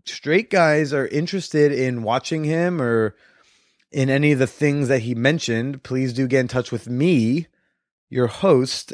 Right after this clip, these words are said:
at man whore pod at gmail dot com, and I can connect you to. Um, so yeah, uh, so we talked about Truvada, we talked about Prep, and James emailed me after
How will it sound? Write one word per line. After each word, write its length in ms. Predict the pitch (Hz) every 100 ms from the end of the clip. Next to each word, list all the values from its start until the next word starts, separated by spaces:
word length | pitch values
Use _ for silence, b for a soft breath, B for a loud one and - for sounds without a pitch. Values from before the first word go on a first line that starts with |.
| -
at 300 | 127 120 110
man 200 | 147 151
whore 180 | 147
pod 280 | 131 127 131
at 140 | 120 113
gmail 360 | 131 185 147
dot 240 | 110 95 -
com, 340 | 101 98 110
and 220 | 104 101
I 120 | 101
can 200 | 98 107
connect 580 | 98 - 104 85 - _
you 180 | 98 90
to. 460 | 87 101 101 127 147 _ B B B B B B B _
Um, 600 | 160 190 208 208 202 -
so 180 | - 214
yeah, 380 | 214 214 247 254
uh, 360 | 202 117 160 170 120 123 127 104 _ _
so 220 | - 190
we 200 | 165 185
talked 260 | 160 214 196
about 200 | 214 208
Truvada, 460 | 185 175 175 175
we 100 | 151
talked 280 | 139 151 -
about 280 | 156 156 -
Prep, 360 | - 131 135 - b b b -
and 720 | 139 139 139 139 135 135 127 - _ _ - -
James 380 | 123 160 190 147
emailed 360 | 170 165 160
me 140 | 151 147
after 600 | 139 - 143 135 135